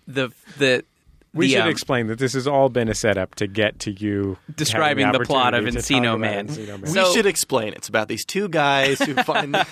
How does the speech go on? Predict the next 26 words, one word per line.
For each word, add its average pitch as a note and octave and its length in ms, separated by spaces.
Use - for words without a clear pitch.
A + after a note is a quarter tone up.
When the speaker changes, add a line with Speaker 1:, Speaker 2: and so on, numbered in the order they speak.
Speaker 1:
<laughs> B3 400
So, - 120
yeah, D4+ 200
it's E3+ 140
Pauly A#3 400
Shore F3+ 440
and C#3+ 460
a, C3+ 500
Speaker 3:
Sean C3+ 560
Speaker 1:
a C3+ 60
chubby F#3+ 280
Speaker 3:
Astin. D#3 120
Speaker 1:
guy C#3+ 320
who, C#3 300
oh, G#3+ 200
did G3+ 200
we B3+ 120
Speaker 3:
It's D#3+ 120
Sean D#4+ 260
Astin, - 200
isn't C4+ 140
it? G#4 80
Speaker 1:
Oh, G#3+ 100
is B3 220
it? F#4+ 260
Speaker 3:
Yeah. - 120